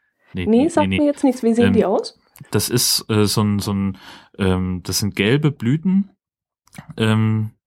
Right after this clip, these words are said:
Speaker 1: die so ein bisschen, ich würd fast sagen, staudenartig an einem relativ langen Stängel wachsen. Ähm, so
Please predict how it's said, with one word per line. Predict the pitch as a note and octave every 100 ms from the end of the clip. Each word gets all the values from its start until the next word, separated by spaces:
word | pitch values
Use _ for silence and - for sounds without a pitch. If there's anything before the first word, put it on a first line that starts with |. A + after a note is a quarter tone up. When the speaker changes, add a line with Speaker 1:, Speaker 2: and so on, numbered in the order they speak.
| _ -
Speaker 1:
die | G#2
so | G#2
ein | G#2
bisschen, | A2+ A2+ - A#2 A#2 A#2 A#2 _ _ _ _ E2+
ich | F#2+
würd | F#2+
fast | G#2 G2+
sagen, | G2+ F#2+ F#2+
staudenartig | - G2 A#2+ B2 G2 F#2+ G2+ G2 -
an | F#2+ G2+
einem | G2+ G2
relativ | G2 G2+ - G#2+ -
langen | F#2+ G#2+ G#2+
Stängel | - G#2 A#2 B2 A#2
wachsen. | A#2 - C3 C3 - - - -
Ähm, | G2 F#2
so | F#2 G2 F2+